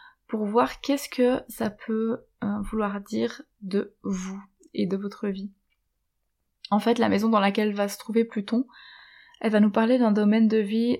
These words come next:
dans lequel ça va être très important d'accepter des mues, euh, d'accepter les transformations qui peuvent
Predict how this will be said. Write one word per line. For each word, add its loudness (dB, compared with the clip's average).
dans 0
lequel 0
ça -4
va -2
être -6
très -2
important 0
d'accepter 0
des 2
mues, 6
euh, -2
d'accepter 0
les 2
transformations 0
qui 0
peuvent 0